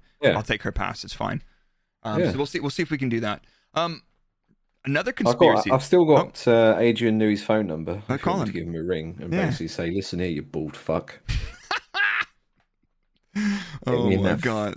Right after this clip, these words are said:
Speaker 2: Hans.
Speaker 1: fucking, I sorted out your home office, right?
Speaker 2: Yeah. I
Speaker 1: You
Speaker 2: can
Speaker 1: owe me.
Speaker 2: Yeah, exactly. Anyway.
Speaker 1: So, yeah.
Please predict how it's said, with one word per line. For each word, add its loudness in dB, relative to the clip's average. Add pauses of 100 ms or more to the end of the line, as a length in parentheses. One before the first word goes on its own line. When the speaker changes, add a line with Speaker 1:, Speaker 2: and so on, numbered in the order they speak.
(100)
Speaker 2:
Hans. 0
Speaker 1:
fucking, 0 (580)
I 8
sorted 8
out 8
your 6
home 6
office, -2 (340)
right? -2 (260)
Speaker 2:
Yeah. -4 (580)
I 2
Speaker 1:
You 6
Speaker 2:
can 8
Speaker 1:
owe 4
me. -6
Speaker 2:
Yeah, -2 (120)
exactly. -6 (1500)
Anyway. -2
Speaker 1:
So, -8
yeah. -8